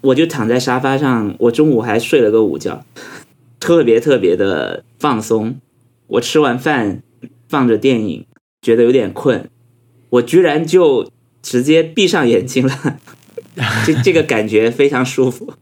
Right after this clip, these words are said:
如果是以前的话，我，我觉得困，我可能，啊，就起来活动一下，喝杯咖啡，干点什么。但是昨天我居然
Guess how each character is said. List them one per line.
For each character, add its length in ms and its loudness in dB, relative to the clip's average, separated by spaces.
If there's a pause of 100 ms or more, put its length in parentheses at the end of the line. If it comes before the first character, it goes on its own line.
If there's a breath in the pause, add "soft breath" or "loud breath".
(120)
如 100 4
果 100 4
是 140 4
以 140 0
前 180 0
的 80 2
话， 180 2
我， 240 2
我 120 2
觉 100 4
得 80 0
困， 300 2
我 60 2
可 140 -2
能， 140 0
啊， 220 0
就 160 -2
起 200 -4
来 200 0
活 180 2
动 180 2
一 60 2
下， 220 0
喝 180 -2
杯 140 2
咖 200 -4
啡， 400 0 (380)
干 160 -2
点 160 0
什 140 -12
么。 180 -16 (160)
但 120 2
是 80 4
昨 180 2
天 160 2
我 120 4
居 160 2
然 320 0